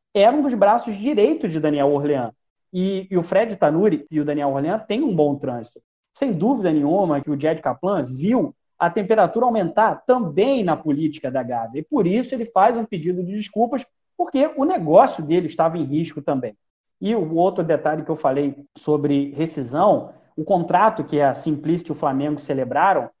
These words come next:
também implica que, se o Flamengo ficar na última ou na penúltima colocação do C B lol, o Flamengo pode sim fazer a rescisão unilateral do contrato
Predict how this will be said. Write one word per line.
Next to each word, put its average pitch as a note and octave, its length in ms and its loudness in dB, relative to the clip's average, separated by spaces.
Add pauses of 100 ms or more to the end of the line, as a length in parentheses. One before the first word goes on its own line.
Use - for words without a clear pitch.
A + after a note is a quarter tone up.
(180)
também G#3 460 4
implica E3+ 540 -2
que, C3 320 -6
se - 200 -8
o D4 60 0
Flamengo A#3 380 -4
ficar D#3 180 -2
na E3+ 160 2
última F3+ 580 0 (220)
ou A3 160 8
na A#3+ 140 4
penúltima C4 800 0
colocação G#3 560 2
do G3 80 -8
C F#3+ 140 -4
B D#3+ 120 0
lol, F3 320 4 (160)
o G3 60 -6
Flamengo G#3+ 540 0
pode B3 460 4
sim C4 640 -4 (300)
fazer F3+ 360 4
a F#3+ 80 4
rescisão F3 460 -4
unilateral F3+ 720 0
do D#3 180 -6
contrato E3 580 -2